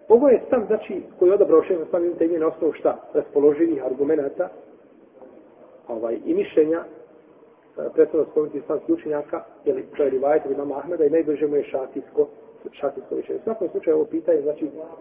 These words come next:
velika su razilaženja među ulemom, vidimo da jedni kažu općenito prije selama, drugi općenito posle selama, neki prave razliku od udarca, od uzimanja, no međutim, lijepo je ograničiti se, lijepo je ograničiti se na,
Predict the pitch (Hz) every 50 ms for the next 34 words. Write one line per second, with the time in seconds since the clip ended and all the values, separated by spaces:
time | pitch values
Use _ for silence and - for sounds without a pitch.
0 | - - 160 185 185 165 - 151 139 - - 139 135 131 113 - 165 165 156 127
1 | 120 135 127 123 123 147 147 135 135 127 123 139 147 151 147 139 135 - - -
2 | - - - - - 151 143 147 139 135 127 131 139 147 143 139 139 - 147 139
3 | 127 127 127 123 - - - - - - - - - 160 151 139 123 - 123 -
4 | - 139 131 127 117 - - 123 123 123 123 127 120 123 135 135 135 127 - -
5 | 139 135 127 123 - 139 123 131 123 - - 127 127 123 123 123 147 165 160 -
6 | 156 151 - 151 139 139 135 135 135 139 135 139 - - 143 135 135 123 - 135
7 | 135 139 - - 143 131 131 139 131 135 131 135 127 127 135 135 - - - -
8 | _ _ _ - - 139 131 123 143 156 - - 196 196 196 - - - - -
9 | - - - - - 147 175 185 175 - 160 143 135 127 135 147 151 165 151 -
10 | - - - - - - 196 202 - - - - - - - - - _ _ -
11 | - - - 160 170 165 - 156 139 127 135 147 151 156 - - - - 151 139
12 | 139 147